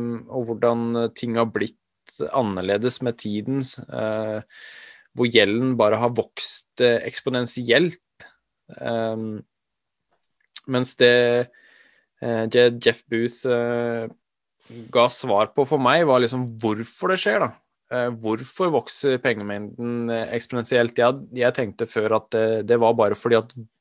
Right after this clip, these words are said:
eh, linken til gull ble brutt, og folk, eh, var da fri til å kunne bare trykke så uendelig mye penger. Og ja, det er jo riktig,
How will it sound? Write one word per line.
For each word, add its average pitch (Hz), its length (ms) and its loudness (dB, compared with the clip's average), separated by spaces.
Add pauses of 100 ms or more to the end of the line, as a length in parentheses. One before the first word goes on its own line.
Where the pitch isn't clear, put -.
(180)
eh, 120 640 -8
linken 107 460 -4
til 127 140 0
gull 110 220 2
ble 117 160 2
brutt, 147 420 -2 (760)
og 117 220 4
folk, 113 260 0 (220)
eh, 117 320 2
var 117 180 4
da 107 200 4
fri 107 360 -6
til 123 160 -2
å 117 140 4
kunne 117 180 -6
bare 113 140 0
trykke - 420 -10
så 117 380 2
uendelig 107 320 0
mye 113 300 -4
penger. 131 440 0
Og 127 260 4
ja, 127 360 4 (720)
det 127 180 4
er 117 140 6
jo 139 100 6
riktig, 156 560 -2